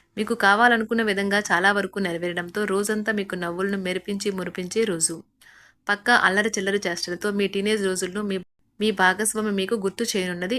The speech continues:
ఈ రోజు. చేస్తారు. ఈ రాశికి చెందిన ట్రేడ్ రంగాల్లో వారికి మీ స్నేహితుడి యొక్క తప్పుడు సలహాల వలన కొన్ని సమస్యలు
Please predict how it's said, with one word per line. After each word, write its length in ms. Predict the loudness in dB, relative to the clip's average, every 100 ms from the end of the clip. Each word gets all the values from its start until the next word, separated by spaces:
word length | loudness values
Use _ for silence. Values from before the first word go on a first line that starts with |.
| -2
ఈ 100 | -4
రోజు. 300 | -2 -6 -8 -14 _ _ _ _
చేస్తారు. 480 | -8 -8 -6 -10 -10 -14 _ _ _ _ _
ఈ 100 | 2 4
రాశికి 380 | 4 4 2 0
చెందిన 340 | 0 0 0
ట్రేడ్ 320 | 0 2 2 2
రంగాల్లో 400 | 0 2 4 4
వారికి 340 | 4 0 -2 -4
మీ 160 | 0 -2
స్నేహితుడి 500 | -2 -2 -2 0 0
యొక్క 200 | 0 -2
తప్పుడు 420 | -4 -4 -4 -2
సలహాల 400 | 0 0 0 0
వలన 240 | -2 -2 -6
కొన్ని 340 | -6 -4 -2
సమస్యలు 500 | -4 -2 0 2